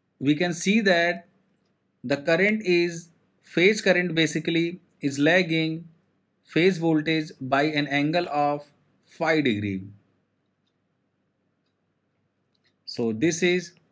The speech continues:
I R and this angle is phi, and this will be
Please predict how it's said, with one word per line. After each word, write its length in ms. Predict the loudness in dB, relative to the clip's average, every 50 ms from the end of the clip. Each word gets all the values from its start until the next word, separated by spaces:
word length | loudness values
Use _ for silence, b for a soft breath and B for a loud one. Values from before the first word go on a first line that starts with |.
| _ _ _ _ _ 0
I 360 | 2 2 4 2 2 0 -2 -2
R 400 | 0 0 2 0 -2 -4 -6 -12 _ _ _ _ _
and 160 | -6 -4 -2
this 200 | -2 -2 -4 -2
angle 360 | -2 0 0 2 2 0 0 0
is 240 | 0 -2 -2 -2
phi, 520 | -6 -6 -4 -2 0 0 -2 -4 -6 -8 -12 -14 _ _ _ _ _ _ _ _ _ _ _ _ _ _ _ _ _ _ _ _ _ _ -6
and 460 | -2 -2 0 0 0 -2 -4 -6 -10 -16 _ _ _ _ _ _ _ _ _ _ -4
this 320 | 0 2 2 2 0 -2
will 220 | 0 0 0 2 2
be 360 | 0 2 2 2 0 -2 -6